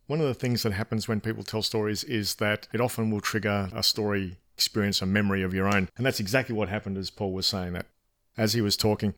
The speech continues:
I was reflecting back to a time when I walked into a building.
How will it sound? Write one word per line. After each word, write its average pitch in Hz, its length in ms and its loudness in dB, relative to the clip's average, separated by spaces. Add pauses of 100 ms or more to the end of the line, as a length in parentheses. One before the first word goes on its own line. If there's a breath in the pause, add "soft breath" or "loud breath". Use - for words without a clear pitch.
I 113 140 4
was 104 260 2
reflecting 104 400 -2
back 101 240 -2
to 101 180 -2
a 98 60 -2
time 110 260 0
when 104 140 2
I 98 80 2
walked 110 340 0
into 107 240 0
a 95 60 0
building. 98 540 0